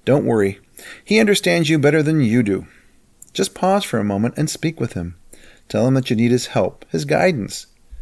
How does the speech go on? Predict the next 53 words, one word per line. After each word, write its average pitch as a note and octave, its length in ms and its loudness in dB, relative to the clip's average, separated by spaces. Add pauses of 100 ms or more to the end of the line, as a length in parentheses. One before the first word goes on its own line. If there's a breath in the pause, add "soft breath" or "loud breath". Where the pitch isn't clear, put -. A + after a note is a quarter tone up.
(140)
Tell - 140 -12
him C#4 80 -2
that C#4 180 -2
you G#3 80 2
aren't G#3 180 2
really F3+ 200 2
sure F3+ 320 2
of A#2 100 2
the G#2+ 60 -4
best C3+ 300 0
way D3+ 100 2
to B2+ 200 -2
ask E3+ 240 -2
for C3 220 2
it, - 100 -4 (360 loud breath)
but D3 100 0
that D#3+ 160 0
you're - 160 -2
asking D#3 380 0
as B2+ 100 -2
best C3+ 320 -2
you B2 140 0
know D3 160 2
how, C3 380 0 (280 loud breath)
and C3+ 140 0
he D#3+ 120 4
will D3 280 4
respond. B2 640 -2 (1200 loud breath)
It - 80 -2
may D3 140 4
be A3 120 0
as C#4 120 -2
clear G#3 260 2
as F#3+ 120 0
a F3 60 2
direction D#3 400 0
that A2+ 120 -2
jumps C3 260 -2
into C3 140 0
your C3+ 120 2
mind, C3 460 -2 (340)
or G#2 120 -2
it G2+ 60 -2
may G2+ 120 -2
be A#2 140 -2
as A#2 100 -2
vague C#3+ 500 2
as B2+ 140 -6
a C#3 60 -2
feeling C#3+ 300 0
in B2 100 -2
your B2 100 -4
gut. C3+ 340 -4